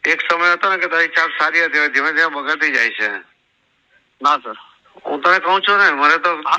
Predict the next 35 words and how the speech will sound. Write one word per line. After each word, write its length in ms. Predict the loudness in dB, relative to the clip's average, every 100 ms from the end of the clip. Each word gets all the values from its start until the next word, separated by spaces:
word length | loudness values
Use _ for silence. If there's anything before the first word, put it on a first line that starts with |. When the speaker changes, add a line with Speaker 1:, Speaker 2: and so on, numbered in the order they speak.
| -2
Speaker 1:
મારો 260 | 0 0 0
Speaker 2:
સર. 80 |
Speaker 1:
કોઈ 140 | -2 -2
મતલબ 360 | 0 0 0
Speaker 2:
હા. 60 | -4
Speaker 1:
નથી. 320 | -2 -2 -2 -8 -16 -20 -20 _ _ 2
Speaker 2:
હા, 120 | 2
Speaker 1:
અને 120 | 2
Speaker 2:
સર, 60 | 2
Speaker 1:
મેં 80 | 2
જ 40 |
Speaker 2:
બરોબર. 120 | 2
Speaker 1:
મોટો 260 | -2 -2 -2
કર્યો, 260 | 0 0
પણ 140 | 0 -2
હવે 160 | -2
મને 220 | -2 -2 -2
એવું 140 | -2
લાગે 220 | 0 0
છે 120 | -2
કે 140 | -4 -6
તું 240 | -6 -8
જો 260 | -6 -6 -8 -10 -6
સાચો 300 | -4 -2 -4
છે 160 | -2 -2
નહીં 140 | -2
ને, 240 | -2 -4 -6 _ _ _ _ _ _ _ _ _ _
Speaker 2:
હા, 140 | -4 -2
Speaker 1:
તો 120 | -2
Speaker 2:
સર. 40 |
Speaker 1:
તને 120 | -2
ડેમેજ 280 | 0 0 0
થઈ 180 | 2 2
રહ્યું 240 | 2 0
છે. 160 | -2